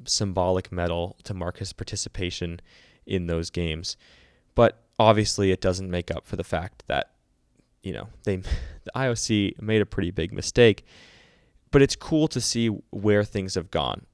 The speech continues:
Obviously, the Olympics can make certain people a lot of money, and there are certain Cinderella stories that can happen.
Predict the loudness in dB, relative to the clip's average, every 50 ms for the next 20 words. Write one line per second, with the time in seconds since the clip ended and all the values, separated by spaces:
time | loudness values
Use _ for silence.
0 | _ _ -2 0 0 0 0 -2 0 0 0 0 -2 -4 -6 _ _ _ _ -4
1 | -2 0 0 0 -2 -2 -2 -4 -4 -4 -8 -12 -12 _ -8 -6 -6 -4 -4 -6
2 | -6 -8 -10 -12 -12 -8 -4 -4 -4 -4 -6 -10 -20 _ _ _ _ _ _ -10
3 | -4 0 0 0 0 -2 -4 -4 -4 -4 -4 -2 -4 -2 -2 0 0 0 0 0
4 | -2 -4 -6 -6 -6 -6 -8 -10 -12 -12 -12 -10 -8 -6 -6 -6 -6 -4 -4 -4
5 | -4 -4 -6 -8 -8 -6 -6 -6 -6 -4 -4 -4 -4 -6 -6 -8 -8 -6 -6 -6
6 | -6 -6 -6 -8 -8 -10 -12 -10 -12 -12 -10 -12 -14 -14